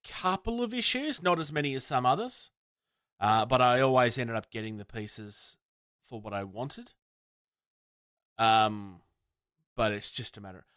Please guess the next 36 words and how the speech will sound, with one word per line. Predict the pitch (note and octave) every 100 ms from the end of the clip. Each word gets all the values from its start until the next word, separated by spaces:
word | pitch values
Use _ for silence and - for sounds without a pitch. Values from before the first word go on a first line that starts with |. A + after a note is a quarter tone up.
| -
No, | D#3+ D#4 C#3+
sorry, | E2+ - F3+
I | B3+
tell | - D#3
a |
lie. | F3+ C3 F#2
There | G2+
was | G#2+
one | B2 B2+
thing | B2+ C3+ A#2+
that | A2+
I |
never | A2 A2
got | G#2+ G2+
the | G2+
extra | G2 - G#2+
missing | F#2+ - F#2
piece | - F2+ -
for, | F#2 E2+
but | G2
at | F#2+ -
that | D#2
point | G#2 G2
I | F#2
was | F2+
kind | G#2 F#2+
of |
like, | F2+ F2+ _
you |
know, | F#2 D2+
I'm | E2
done. | C#2+ B1 _ _ _ _ _ _ _ _ _ _ _ _ _ _
So | - - F#2 F2+ E2+ _ _ _ _ _ _
I | B2 A#2+
gave. | G#2 G2
I, | F#2